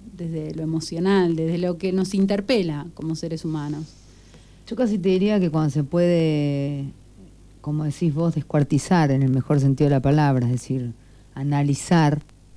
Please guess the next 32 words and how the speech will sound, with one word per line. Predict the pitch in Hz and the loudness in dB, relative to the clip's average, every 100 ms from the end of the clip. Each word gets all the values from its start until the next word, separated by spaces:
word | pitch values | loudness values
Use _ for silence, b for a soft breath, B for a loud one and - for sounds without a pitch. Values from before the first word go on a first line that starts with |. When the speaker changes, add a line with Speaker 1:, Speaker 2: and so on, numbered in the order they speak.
| b b b b b b | b b b b b b
Speaker 2:
es | - | -8
cuando | - 160 147 | -2 -2 0
menos | 147 147 139 | 0 0 -2
nos | 139 131 | -2 -4
traspasó. | - 120 123 - 131 - - - - - - 220 196 | -6 -8 -8 -4 -4 -6 -14 -20 -20 -20 -12 -12 -4
Speaker 1:
Claro, | 247 214 170 165 165 | -2 0 0 0 -2
Speaker 2:
Cuanto | 165 160 170 | -2 2 4
más | 202 202 | 4 4
te | 185 | 2
Speaker 1:
¿no? | |
Speaker 2:
traspasa, | - 156 170 160 165 | 2 2 2 0 2
menos | 156 151 147 | 2 2 4
Speaker 1:
Me | 143 | 2
parece | - - | 2 2
Speaker 2:
decible | 196 165 151 143 135 | 4 6 4 4 2
es. | 196 | -2
Speaker 1:
como, | 208 202 190 190 - | -4 -2 -2 -6 -8
claro, | 240 180 160 156 - - - 180 - | -4 -2 -4 -8 -12 -20 -12 -10 -10
e-, | 220 220 254 | -8 -4 0
es | 269 | 4
lo | 262 | 6
mismo | 269 285 | 6 6
que | 240 | 4
pasa | 247 240 | 0 0
con | 220 | -2
la | 196 | -2
escritura, | 196 202 196 185 151 151 | -2 -4 -2 -2 -2 -2
¿no? | 156 165 196 - | 0 0 0 -2
El, | - 165 156 | -6 -6 -6
el | - 160 156 | -6 -6 -6
constante | 160 165 175 - 214 220 208 196 165 151 - - - - - - - - - - - - | -4 -2 -2 -2 0 2 0 -2 -2 -6 -10 -14 -20 -20 -20 -20 -20 -20 -20 -20 -20 -18
análisis | - 175 175 165 151 170 165 - - | -10 -6 -4 -4 -8 -12 -12 -14 -20